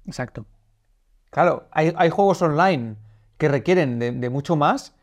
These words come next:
Speaker 2: que se ven mejores, pero te estoy hablando de hace diez años. Claro, eh, el Lineage dos se ve mejor
Speaker 1: Ya.
Speaker 2: que el, que el Pokémon, mm, este, eh.
Speaker 1: Que juegos de la, de la, de la Wii se ven mejor que el Pokémon este.
Speaker 2: Claro, y tú te acuerdas,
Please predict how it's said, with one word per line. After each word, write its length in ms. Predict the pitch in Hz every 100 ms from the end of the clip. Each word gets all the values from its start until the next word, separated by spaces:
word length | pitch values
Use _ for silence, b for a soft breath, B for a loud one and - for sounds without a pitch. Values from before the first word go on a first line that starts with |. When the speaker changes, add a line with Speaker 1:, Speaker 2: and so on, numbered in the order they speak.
| _ _
Speaker 2:
que 100 | 160
se 100 | 135
ven 120 | 135
mejores, 500 | 160 165 220 127 - _ _ _ -
pero 320 | 156 135 127
te 60 | 131
estoy 120 | 143
hablando 240 | 160 202
de 80 | 165
hace 180 | 170 214
diez 180 | 196 156
años. 460 | 247 190 123 - _ _ _ -
Claro, 280 | 165 156 151
eh, 280 | 147 156 180
el 120 | 160
Lineage 420 | 160 160 233 185
dos 300 | 156 254 294 -
se 180 | - 160
ve 120 | 185
mejor 480 | 208 - 202 359 b b -
Speaker 1:
Ya. 120 | 131
Speaker 2:
que 100 | 185
el, 120 | 160
que 200 | 170 147
el 80 | 165
Pokémon, 1160 | 156 139 175 226 262 262 185 175 165 165 160 160
mm, 60 | 160
este, 640 | 185 226 277 160 147 139
eh. 120 | - -
Speaker 1:
Que 100 | 135
juegos 220 | 165 165
de 80 | 165
la, 240 | 151 135
de 120 | 135
la, 300 | 131 127 123
de 80 | 127
la 80 | 127
Wii 260 | 120 170 233
se 100 | 135
ven 100 | 131
mejor 340 | 127 139 147
que 100 | 143
el 60 | 123
Pokémon 320 | 113 123 110
este. 180 | 104 -
Speaker 2:
Claro, 180 | 165 220 -
y 100 | 160
tú 100 | 156
te 80 |
acuerdas, 420 | 220 214 175 139